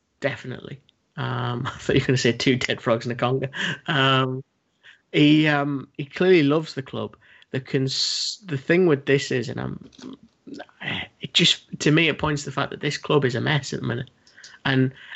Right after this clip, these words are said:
and the, the, let's be fair, the warning signs were there from the second that the owner couldn't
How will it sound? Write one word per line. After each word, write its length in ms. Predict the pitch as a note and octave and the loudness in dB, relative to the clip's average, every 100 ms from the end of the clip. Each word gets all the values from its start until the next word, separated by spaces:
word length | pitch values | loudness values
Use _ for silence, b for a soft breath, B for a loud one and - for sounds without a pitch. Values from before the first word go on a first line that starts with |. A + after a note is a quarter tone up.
| - | -6
and 120 | C#3+ D3 | 0 2
the, 80 | D3 | 0
the, 260 | C#3 D#3+ - | -2 -8 -4
let's 180 | F3 F3 | -4 -4
be 100 | - | -4
fair, 200 | - G3+ | 0 2
the 100 | C3 | 2
warning 300 | B2 C#3+ D#3+ | 2 0 0
signs 300 | D#3 F3 D#3 | 0 -2 0
were 60 | D3 | -2
there 200 | F#3 D3 | 0 0
from 140 | C#3 | -2
the 100 | C3 | -4
second 380 | C3 D#3+ - D3 | -2 -4 -2 -4
that 80 | C3+ | -2
the 120 | C#3 | 0
owner 180 | C#3 C3+ | 0 -2
couldn't 400 | C3 D3 C#3 C3 | -2 0 0 -4